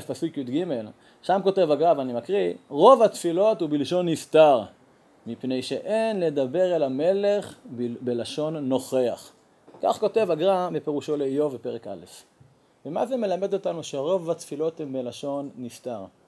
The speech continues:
כי אל המלך אסור לדבר בלשון נוכח, זה לא מכובד, כמו שלהבדיל, כשאתה פונה לראש ישיבה, אתה מדבר אליו בגוף שלישי, אז מה הרב התכוון ולא מה אתה מתכוון, נכון? כמו שנהוג בישיבות. אבל אולי ניגע בכיוון הפוך קצת מהמקום של תורת החסידות,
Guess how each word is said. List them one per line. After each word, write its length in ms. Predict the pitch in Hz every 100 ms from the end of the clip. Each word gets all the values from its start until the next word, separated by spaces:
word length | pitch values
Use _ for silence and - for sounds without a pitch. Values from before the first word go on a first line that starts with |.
| _ _ _ _ _ _ -
כי 240 | 135 131 -
אל 100 | 120
המלך 380 | 120 131 151 147
אסור 260 | 139 - 160
לדבר 400 | 147 131 135 143
בלשון 400 | 127 123 - 135
נוכח, 340 | 123 - 120
זה 60 | 104
לא 100 | 113
מכובד, 400 | 120 - 123 127 -
כמו 100 | 117
שלהבדיל, 880 | 113 120 107 - _ 117 107 104 156
כשאתה 160 | 123 104
פונה 220 | 110 120
לראש 220 | 127 127
ישיבה, 320 | 127 139 170
אתה 120 | 170 127
מדבר 180 | 123
אליו 120 | 147 139
בגוף 260 | 139 165
שלישי, 340 | 156 147 170 127 - _
אז 140 | - 113
מה 180 | 151 170
הרב 220 | 160 156
התכוון 460 | 147 147 143 170
ולא 280 | 123 143 151
מה 220 | 139 156
אתה 200 | 135 156
מתכוון, 420 | 143 127 135 110 92
נכון? 320 | 87 156 196 - _
כמו 100 | -
שנהוג 320 | 135 135 139
בישיבות. 580 | 131 120 117 98 82 - _ _ _ _ _ _
אבל 220 | - 147 175
אולי 120 | 226
ניגע 220 | 233 233
בכיוון 380 | 214 196 170 170
הפוך 240 | 139 180
קצת 200 | - 151
מהמקום 280 | 139 127 127
של 100 | 160
תורת 280 | 143 131 143
החסידות, 680 | 135 120 131 190 151 -